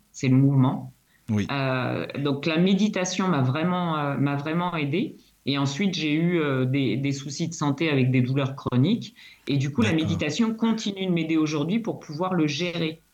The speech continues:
Speaker 1: C'est pour ça que je dis que c'est
Speaker 2: Ah,
Speaker 1: un
Speaker 2: oui.
Speaker 1: vrai médicament.
Speaker 2: D'accord. Mais, euh, te, excuse-moi, hein, parce que je suis curieux, tu me dis si mes questions te, s-, sont trop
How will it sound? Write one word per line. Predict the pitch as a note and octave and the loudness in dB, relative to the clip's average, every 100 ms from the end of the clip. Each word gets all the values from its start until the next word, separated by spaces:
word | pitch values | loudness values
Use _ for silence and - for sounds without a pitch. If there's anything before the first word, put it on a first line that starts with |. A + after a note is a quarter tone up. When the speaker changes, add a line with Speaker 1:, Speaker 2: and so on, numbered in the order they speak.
| _ | _
Speaker 1:
C'est | D3+ | -2
pour | D3+ | 0
ça | G#3+ | 0
que | G#3 | 2
je | |
dis | F3 F3+ | 2 2
que | |
c'est | A2+ | 4
Speaker 2:
Ah, | - | 4
Speaker 1:
un | D#3 | 4
Speaker 2:
oui. | D#3 | 2
Speaker 1:
vrai | G3 | 2
médicament. | G3+ F#3 F3+ F#3 E3+ E3 - _ _ _ - | 2 2 -2 -4 -4 -6 -8 _ _ _ -6
Speaker 2:
D'accord. | A2 F3 F3 D3 C3+ B2 - - - - | 0 0 2 0 0 -2 -6 -20 -20 -6
Mais, | F#3+ B2 B2 | 2 6 6
euh, | A#2+ A#2 | 4 2
te, | B2 | -2
excuse-moi, | A#2+ - - A#2 C3+ C3+ | -2 -2 -2 0 2 2
hein, | |
parce | B2 A#2 | 2 -2
que | A#2 | -2
je | |
suis | - A2 | -4 -4
curieux, | - A2+ B2+ B2 | 0 2 4 2
tu | - | 2
me | A2 | 2
dis | C3 | 2
si | C#3+ A2+ | 0 0
mes | G#2+ | 0
questions | G#2 - A2 | -2 -2 -2
te, | - G2 G2 G2 G2 | 0 0 0 0 0
s-, | F#2+ - - F2 | -2 -6 -8 -8
sont | - G2 | -6 -8
trop | - | -4